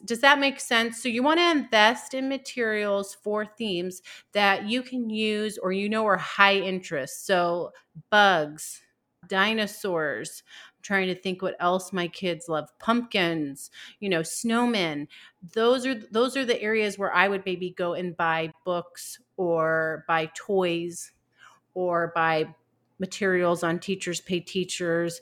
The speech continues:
that are gonna help support the books and just save me time and energy, because we're also paying sometimes to save time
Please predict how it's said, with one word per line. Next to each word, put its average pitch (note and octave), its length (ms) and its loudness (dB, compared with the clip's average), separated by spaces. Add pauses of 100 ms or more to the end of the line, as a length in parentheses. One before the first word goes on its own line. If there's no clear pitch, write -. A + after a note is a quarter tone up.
(280)
that E3 160 2
are E3 60 2
gonna E3 200 -2
help F3 280 0
support F#3 520 -2
the F3+ 80 -4
books E3+ 360 -4
and E3+ 100 -6
just G3+ 260 -6
save F#3+ 280 2
me F#3+ 180 -2
time F3 480 -2
and E3 160 -4
energy, A#3 680 -4
because A#3+ 340 -4
we're A3+ 180 0
also C#4 420 2
paying A3 480 -4
sometimes C4+ 640 -4 (320)
to A#3+ 100 -6
save A3 600 -2
time G3 600 0